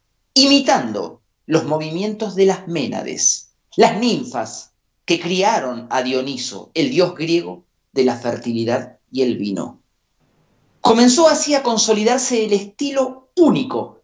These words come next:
de Isadora Duncan, ese en el que ella bailaba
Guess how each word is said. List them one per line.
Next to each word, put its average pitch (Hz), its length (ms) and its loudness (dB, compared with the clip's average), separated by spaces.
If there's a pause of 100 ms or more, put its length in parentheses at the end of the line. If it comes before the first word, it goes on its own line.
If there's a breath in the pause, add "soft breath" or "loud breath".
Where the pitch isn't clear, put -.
de 165 180 0
Isadora 165 760 0
Duncan, 156 580 -8 (500)
ese 277 400 2
en 214 80 0
el 208 220 0
que 226 160 -2
ella 277 280 2
bailaba 202 1000 -2